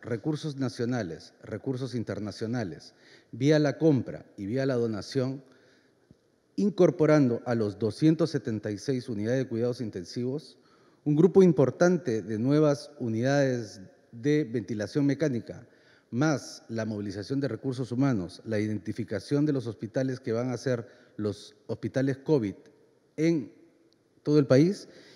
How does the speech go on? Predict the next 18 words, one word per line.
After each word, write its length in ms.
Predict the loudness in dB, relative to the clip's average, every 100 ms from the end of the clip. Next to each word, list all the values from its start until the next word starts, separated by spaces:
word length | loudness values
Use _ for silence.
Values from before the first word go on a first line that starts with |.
| -6
y 80 | -2
podemos 680 | 2 2 4 0 -2 -12 -20 _ _ _ _ _ _
tener 380 | 2 2 2 -12 -20 _
por 580 | 6 8 8 6 4 2
seguro 480 | 6 8 8 6 4
que 300 | 0 -2 -2
en 220 | -4 0
dos 160 | 2 2
semanas 500 | 4 6 8 6 4
tenemos 400 | 2 2 2 -4 -14 4
cuatrocientas 880 | 4 4 0 -2 0 0 2 -4
cincuenta 440 | -6 -8 -8 -6 -6
y 60 |
seis 540 | -6 -4 -4 -4 -12 -20 _
unidades 560 | -6 -2 0 0 -2 -6 -20 _ _
de 140 | -10
cuidados 300 | -6 -4 -4
intensivos 680 | -4 -6 -6 -4 -4 -4 -10